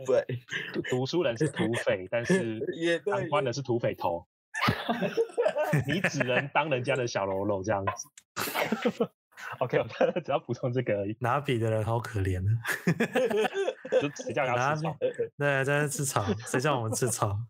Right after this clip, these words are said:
Speaker 3: 嘿，好，那我再要继续吗？
Speaker 2: 没了，没了。
Speaker 3: 啊，没了，没了。我刚才想到一点，就是，阿飘讲到一点，就是，那个，作恶的人。那我想说，如果他公关，我突-，我想到一个公关技巧，可能是题外话，就是，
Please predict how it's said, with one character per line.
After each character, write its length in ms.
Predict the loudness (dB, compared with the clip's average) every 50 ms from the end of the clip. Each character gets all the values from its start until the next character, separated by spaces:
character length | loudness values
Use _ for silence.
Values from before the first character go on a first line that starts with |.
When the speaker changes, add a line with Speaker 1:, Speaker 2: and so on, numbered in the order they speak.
| -2 0
Speaker 3:
嘿， 180 | 2 2 2 0 -2 _ _ -16 -16 -6 0
好， 240 | 0 0 0 0 -4 -14 _ _
那 240 | _ 0 2 2 2
我 100 | 2 2
再 320 | 2 2 2 4 2 2 0 0
要 140 | 0 0 0
继 100 | 0 0
续 140 | 2 2 2
吗？ 180 | 2 2 0 -4 _ _ _ _
Speaker 2:
没 120 | 0 0 2
了， 80 | 2
没 140 | 2 2 2
了。 120 | 2 0 -2 -6 -8 -4 -2
Speaker 3:
啊， 60 | 0
没 120 | 2 2
了， 140 | 2 2 2
没 80 | 2 0
了。 180 | -2 -2 -4
我 60 | -2 0
刚 140 | 0 2
才 80 | 2 0
想 160 | 0 0 0
到 240 | 2 2 2 2 2
一 80 | 2 2
点， 180 | 2 0 0 0
就 100 | 0 0
是， 300 | 0 2 2 0 0 -4 -8 -10 -10 -10 -10 -10 -6 -4
阿 80 | 0
飘 180 | 2 2 2 2
讲 180 | 2 0 0
到 140 | 2 2 2
一 60 | 4
点， 200 | 2 2 0 0
就 60 | 0 2
是， 340 | 2 2 2 2 0 -2 -6 -10 _ _ _ -20 -20 -20 -20 -20 -20 _ _ _ _ _ -4
那 120 | -4 -2
个， 720 | 0 0 0 0 2 0 -2 -2 -4 -4 -4 -4 -4 -6 -8 _ _ -20 -20 _ _ _ _ _ _ _ _ _ _
作 200 | 2 2 4 4
恶 80 | 4 2
的 120 | 2 0
人。 180 | 0 -2 -2 0
那 100 | 0 2
我 120 | 2 2
想 220 | 2 0 0 0
说， 260 | 0 2 2 2 2 0
如 140 | 0 0 2
果 160 | 2 2 0
他 240 | 0 0 0 0 0
公 240 | 0 0 0 0 2
关， 260 | 2 2 2 2 0
我 120 | -2 -2 0
突-， 100 | 0 0 2
我 80 | 2
想 160 | 0 0 0 2
到 100 | 2 2
一 40 | 2
个 80 | 2
公 160 | 0 0 0 0
关 120 | 0 0
技 100 | 0 0
巧， 160 | 0 0 0
可 80 | 0 0
能 180 | 2 2 2
是 60 | 0 0
题 160 | 0 0 0
外 180 | 2 2 2
话， 240 | 2 0 0 0 0
就 80 | 0 2
是， 260 | 2 2 2 0 -2